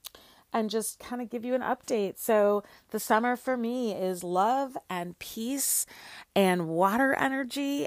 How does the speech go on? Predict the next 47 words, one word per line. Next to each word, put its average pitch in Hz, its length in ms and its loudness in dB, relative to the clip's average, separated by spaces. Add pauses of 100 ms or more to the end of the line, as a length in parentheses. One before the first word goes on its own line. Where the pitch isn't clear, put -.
And 208 80 0
I'm 196 160 -2
really 214 420 0
excited 180 480 -6
about 160 300 -6
it. 160 220 -8
Like, 180 280 -4
every 202 440 -6
choice 202 420 -4
I 185 120 2
have 156 560 -2 (1300)
for 170 200 2
the 165 80 -4
next 165 220 -6
three 165 160 -6
months 165 460 -10
is, 147 400 -4 (640)
does 185 200 2
it 214 80 2
help 220 200 2
me 190 120 -4
feel 165 240 -2
more 160 200 -2
loving? 151 580 -4
Does 170 100 -2
it 170 100 -2
open 180 280 0
my 190 120 0
heart 165 300 -2
more 156 240 -4
to - 180 -12
love? 151 460 0
Does 156 120 -10
it 156 80 -10
help 160 200 -2
me 165 140 -8
feel 160 180 -4
more 151 160 -4
peaceful? 143 440 -6
And 160 120 -8
if - 80 -14
the 175 120 -6
answer 202 200 -6
is 190 120 -10
no, 220 300 -2
I'm 175 100 -2
out. - 280 0